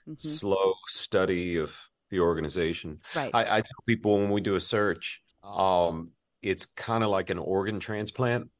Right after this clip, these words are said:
Speaker 2: You know, you, you're at, you're hiring us to go find someone outside your body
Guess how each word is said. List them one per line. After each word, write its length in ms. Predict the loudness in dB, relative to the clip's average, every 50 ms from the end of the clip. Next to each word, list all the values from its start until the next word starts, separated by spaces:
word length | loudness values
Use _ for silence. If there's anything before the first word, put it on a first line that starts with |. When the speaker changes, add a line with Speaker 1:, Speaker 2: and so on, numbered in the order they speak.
| _ _ _ -2
Speaker 2:
You 60 | 0
know, 40 | 0
you, 180 | 2 0 0 0
you're 180 | 2 4 4 4
at, 200 | 4 2 2 0
you're 120 | 0 0
hiring 400 | 2 2 4 4 4 4 4 2
us 380 | 2 2 0 0 -2 -8 -8 -10 _ -20 _ _ _ _ _
to 120 | -10 -8 -4
go 300 | 2 4 4 6 4 4
find 540 | 0 -2 -2 -2 0 0 0 -2 -2 -6 -8 -12
someone 360 | -10 -6 -2 0 2 2 0
outside 560 | 0 2 2 0 0 0 0 2 2 2 2 0
your 120 | -2 -2
body 500 | 0 2 2 4 2 2 0 -4 -6 -10